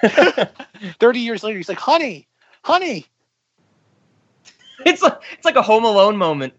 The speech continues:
Speaker 1: or they're on the plane and they're like, "We left Kevin." It's like, you know, they're, they're out in the battlefields fighting, and it's like, <gasps> "We forgot the,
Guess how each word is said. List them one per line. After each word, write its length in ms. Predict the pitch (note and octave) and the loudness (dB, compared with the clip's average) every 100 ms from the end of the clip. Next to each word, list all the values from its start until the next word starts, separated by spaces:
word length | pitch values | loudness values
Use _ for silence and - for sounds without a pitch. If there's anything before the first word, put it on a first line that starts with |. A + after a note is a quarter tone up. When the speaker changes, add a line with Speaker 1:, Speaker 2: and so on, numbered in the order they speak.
| - | -4
Speaker 1:
or 160 | D3+ | 0
they're 80 | D3+ | 2
on 60 | D#3 | 2
the 80 | D3 | 0
plane 320 | D3+ D3+ F3 | 0 0 0
and 80 | E3 | 0
they're 60 | |
like, 120 | C3+ D4 | -2 0
"We 140 | F#4+ | 2
left 260 | F4+ F4+ - | 4 2 2
Kevin." 460 | E4+ F#4+ C#4 F3 - _ B3+ | 0 2 0 -2 -10 _ -4
It's 220 | - - | -2 0
like, 180 | F3 E3+ | 0 0
you 60 | |
know, 80 | E3 | -2
they're, 160 | F3 F3 | -2 0
they're 160 | G#3 | 2
out 180 | G3+ G#3 | 2 0
in 80 | G3+ | -4
the 60 | |
battlefields 560 | D3+ D#3 E3+ A3+ F3 D3+ | -6 -4 -6 -6 -8 -8
fighting, 520 | - D#3 D#3 C3 A#2+ A#2+ | -4 -4 -2 -6 -8 -10
and 120 | C3 | -10
it's 120 | B2+ | -6
like, 160 | C3 - | -8 -6
<gasps> 260 | G4 D4 | -6 -2
"We 160 | B3 F#4+ | 2 4
forgot 520 | D#4+ A#3+ A3 F4 F4+ | 4 2 4 4 2
the, 440 | D#4 G3 D4+ G#3+ | -6 2 2 2